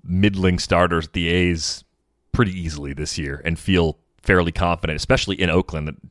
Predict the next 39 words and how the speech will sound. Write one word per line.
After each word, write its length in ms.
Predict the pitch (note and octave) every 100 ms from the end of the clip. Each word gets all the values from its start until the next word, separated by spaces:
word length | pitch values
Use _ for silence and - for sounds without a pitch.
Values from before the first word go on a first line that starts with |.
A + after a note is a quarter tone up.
| _ -
bad 260 | F#2+ F2
things 300 | F#2 E2+ D#2+
really 200 | F2 D#2+ D#2+
are 120 | E2
not 340 | E2 E2+ E2+
going 220 | E2+ E2
to 80 | D#2
happen 380 | D#2+ D#2+ D#2+ D#2
to 100 | E2
you 160 | D#2 D#2+
'cause 160 | D#2+
it's 140 | - -
just 160 | F#2+
not, 320 | F2 E2 E2 - - - -
it's 100 | -
not 140 | C#3+ C3+
a 20 |
great 320 | G2 G2+ G#2
lineup. 400 | G2 F#2+ F#2+ F#2
It's 120 | -
very 220 | F2+ G#2 G#2+
top 360 | - F#2+ F#2
heavy. 420 | - F2 F2 E2 - _ _ _ -
Definitely 360 | G#2 G2 F#2+
some 180 | F2 F#2
holes, 600 | E2 F2 F2 E2+ E2 - -
uh, 120 | A#1 D#2
in 80 |
the 80 | F2
bottom 480 | D2 E2 E2+ D#2+ D2+
half, 460 | - E2+ D#2 D2 _
especially. 760 | - - - D#2+ - D#2 D#2 D2+ - - _ -
Uh, 160 | D2
last 360 | D#2 G#2 C3 -
game 180 | C3 B2
to 60 |
get 140 | A2 A#2
to, 140 | A#2
Giants, 560 | G2 G2+ A2+ A#2+ A#2 -